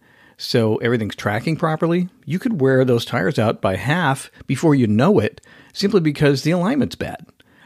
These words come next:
So you wanna have the car aligned after you get new tires. Otherwise, you could have more tire wear quickly. So get on top of that. And finally, for ongoing maintenance, I recommend that you buy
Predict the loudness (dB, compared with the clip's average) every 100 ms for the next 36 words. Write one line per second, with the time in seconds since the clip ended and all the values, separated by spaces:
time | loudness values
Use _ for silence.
0 | -4 0 2 2 0 0 2 2 2 0
1 | 2 2 2 0 -4 -6 -2 0 2 2
2 | 0 0 0 0 -4 -6 -12 -16 -18 -4
3 | 0 4 4 2 0 0 0 2 2 2
4 | 2 -2 -2 -2 0 -2 -6 -4 -4 -4
5 | -6 -10 _ _ -10 -4 -4 -2 0 0
6 | 2 0 -2 -6 -10 -16 _ _ _ _
7 | _ _ _ _ _ _ -10 -6 -2 2
8 | 4 4 0 0 0 4 4 4 4 2
9 | 0 -2 -6 -10 _ -6 -2 0 0 2
10 | 4 4 2 0 -4 -4 -4 -2 -2 -2
11 | -4 -6